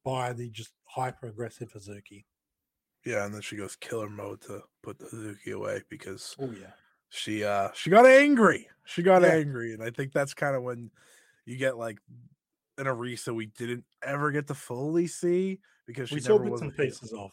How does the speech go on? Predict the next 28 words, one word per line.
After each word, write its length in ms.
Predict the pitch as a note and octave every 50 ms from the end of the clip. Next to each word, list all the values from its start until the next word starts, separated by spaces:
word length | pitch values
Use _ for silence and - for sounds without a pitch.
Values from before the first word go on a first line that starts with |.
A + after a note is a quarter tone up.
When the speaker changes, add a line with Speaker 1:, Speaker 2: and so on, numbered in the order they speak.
| _ _
Speaker 2:
Yeah. 460 | A#2 A2+ B2 B2 A#2 G#2+ G2+ F#2 F#2 - - _ _
She 140 | - - E3+
saw, 120 | G3+ G3+ -
we 120 | D#3 E3
saw 160 | - A3+ A3 G#3+
bits 200 | F#3+ G#3+ G3+ -
and 100 | F3+ D3+
pieces 260 | - E3+ D3+ C#3 C#3+
in 60 | C#3+
her 100 | C#3 A#2+ A2+
title 260 | _ C3 B2+ A#2+ A#2
match, 280 | A2+ G#2+ G#2 G2+ -
and 120 | A#2 A2 - _ - - - _
the 60 | - B2+
last 320 | D3+ F3+ G3 F#3+ - -
one 100 | E3 D3
we're 180 | C#3 C3 B2 B2
actually 200 | A#2 - A#2+ A2
gonna 100 | G#2 G2+
talk 240 | - A#2 G#2+ G#2 G#2+
about 140 | A2+ G2+ G2
here, 140 | G#2+ G#2
we 100 | G#2 G#2
saw 200 | G#2+ - C3+ A2+
a 20 | G#2
lot 280 | G#2 A2 A2 A#2 A#2
of 120 | A#2 G#2 G2
it. 100 | -